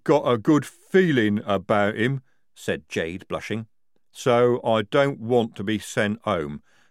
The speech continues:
Nothing for me there anyway."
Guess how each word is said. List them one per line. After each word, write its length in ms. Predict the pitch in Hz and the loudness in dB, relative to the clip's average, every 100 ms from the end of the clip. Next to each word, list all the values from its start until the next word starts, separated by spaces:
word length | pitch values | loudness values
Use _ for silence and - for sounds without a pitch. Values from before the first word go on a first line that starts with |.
| - | -6
Nothing 560 | 120 127 - 113 107 | -2 -2 -2 -2 -2
for 380 | 101 _ 120 104 | -4 _ 2 2
me 280 | 101 110 101 | 2 0 -2
there 360 | - 104 110 | 0 0 0
anyway." 600 | 127 120 95 82 76 73 | -2 -2 -2 -4 -6 -6